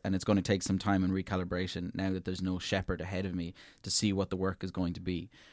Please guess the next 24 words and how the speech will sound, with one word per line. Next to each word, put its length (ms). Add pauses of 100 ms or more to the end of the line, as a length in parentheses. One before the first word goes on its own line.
(160)
I, 240
that's, 420 (260)
like, 400 (300)
th-, 100 (120)
that 360
dog 260
needs 220
to 60
get 100
a 60
writing 300
credit. 300
Like, 220
it's, 160
like, 160
a 60
really, 680
it 160
seems 220
like 100
a 60
massive 520
deal, 460 (140)
like, 460